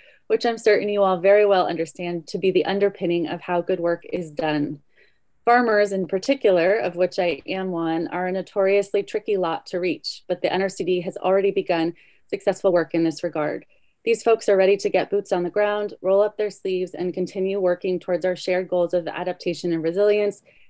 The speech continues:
They just need the funding to do it. My gratitude to you all for your hard work on behalf of Vermont citizenry,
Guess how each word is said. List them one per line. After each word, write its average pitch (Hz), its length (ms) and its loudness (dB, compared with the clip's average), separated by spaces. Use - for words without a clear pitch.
They 202 100 0
just 202 220 2
need 208 120 0
the 196 100 2
funding 175 360 0
to 156 140 -10
do 156 160 -6
it. - 240 -8
My 196 60 -2
gratitude 202 600 2
to - 120 -8
you 202 140 4
all 196 160 4
for - 180 -6
your 185 140 0
hard 202 260 -2
work 196 240 0
on 185 160 -6
behalf 180 380 -4
of 180 80 -6
Vermont 175 360 -2
citizenry, 196 800 -4